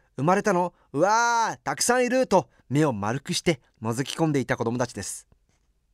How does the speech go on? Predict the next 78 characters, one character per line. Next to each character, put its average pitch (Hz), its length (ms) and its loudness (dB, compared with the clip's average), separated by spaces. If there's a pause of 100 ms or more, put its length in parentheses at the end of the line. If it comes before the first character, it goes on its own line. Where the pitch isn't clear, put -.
(640)
餌 120 300 2
は 151 80 2
何 175 200 0
だ 185 100 2
ろ 170 100 4
う - 20 2
ね 165 100 2
と 143 240 0 (280)
疑 127 120 0
問 175 200 4
が 175 80 4
生 165 40 2
ま 160 100 4
れ、 156 140 -4 (280)
図 104 160 -8
鑑 151 180 2
で 147 80 0
調 156 180 2
べ 160 80 -2
て 151 80 0
み 147 80 2
る 135 80 0
と、 120 240 0 (600)
モ 135 160 4
リ 196 160 2
ア 202 80 6
オ 202 100 4
ガ 202 120 2
エ 202 40 6
ル 185 60 2
の 151 100 2
オ 123 60 0
タ 135 100 -2
マ 147 80 2
ジ 147 80 2
ャ - 20 0
ク - 80 -8
シ 135 120 -2
は 117 200 0 (200)
そ - 140 -8
の 160 220 2 (100)
ふ - 160 -4
わ 208 140 4
ふ 196 80 -4
わ 202 80 2
の 202 80 0
卵 208 340 0
を 196 40 2
食 175 160 -2
べ 165 80 2
て 170 240 0
成 120 260 -2
長 123 240 -2
す 131 140 -6
る 131 60 0
の 127 80 -2
だ 107 100 -4
と 104 120 -2
あ 110 40 0
り、 104 180 -6 (760)
よ 143 120 0
く 147 120 -2
見 139 80 0
る 143 100 2
と 127 220 -2 (300)
小 139 200 0
さ 165 140 4
い 147 60 -2
口 - 240 -10
で 127 180 -2 (140)
泡 147 240 2
を 165 80 2
食 147 140 -4
べ 151 80 0
て 131 100 -4
い 107 60 -2
ま 98 100 -4
す。 - 200 -12